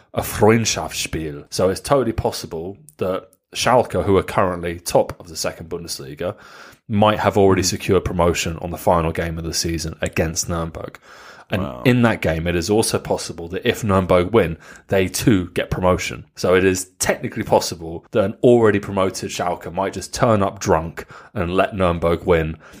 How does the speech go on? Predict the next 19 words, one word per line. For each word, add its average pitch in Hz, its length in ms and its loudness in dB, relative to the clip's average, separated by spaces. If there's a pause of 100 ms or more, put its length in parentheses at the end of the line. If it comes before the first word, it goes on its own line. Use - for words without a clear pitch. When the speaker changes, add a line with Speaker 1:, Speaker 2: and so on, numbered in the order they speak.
(140)
Speaker 1:
And 90 120 -4
then 85 200 0
both 104 560 2
groups 92 280 -4
of - 80 -10
fans 82 440 -6
who 85 140 -8
love 98 280 2
each 101 180 -2
other 87 200 2
dearly 82 520 -2
just - 200 -12
get - 180 -8
drunk 104 340 0
on 90 120 -2
free 104 400 4
beer, 85 460 2 (260)
which 110 140 2
happens 85 600 -2